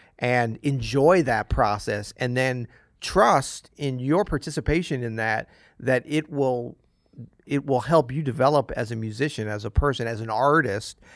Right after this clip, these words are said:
in being able to tell your story, that that's kind of the ultimate benefit that you can come back and serve. So it's not about you being able to be like, "Oh, I've got this tune as quick as I can.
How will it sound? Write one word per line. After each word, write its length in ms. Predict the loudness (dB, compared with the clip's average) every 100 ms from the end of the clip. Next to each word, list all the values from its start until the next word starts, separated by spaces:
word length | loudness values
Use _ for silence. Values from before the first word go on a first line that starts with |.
| -20 _
in 240 | -4 -2
being 140 | 0 0
able 160 | -2
to 80 | -6
tell 200 | -4 -2
your 240 | 2 0
story, 640 | 0 -2 0 0 -2 -4 -8 _ _ _ _ _ _
that 480 | -4 2 2 2 -2 _ -14
that's 420 | 0 4 4 2
kind 180 | -2 -2
of 80 | -2
the 80 | -2
ultimate 460 | -2 -2 -6 -6
benefit 420 | -4 -4 -6 -6
that 120 | -6 -6
you 240 | -2 -2
can 160 | -4 -6
come 180 | -4
back 220 | -2 -4 -4
and 120 | -12
serve. 300 | -10 -8 -2
So 80 | -2
it's 140 | 2
not 160 | 4 6
about 240 | 4 4
you 220 | 0 -2
being 200 | -2 -2
able 140 | -4 -6
to 80 |
be 60 | -6
like, 140 | -4 -2
"Oh, 60 |
I've 140 | -4 0
got 220 | -2 -2
this 160 | -8
tune 180 | -8 -8
as 100 | -8
quick 200 | -8 -10
as 100 | -8
I 80 | -10
can. 360 | -10 -12 -12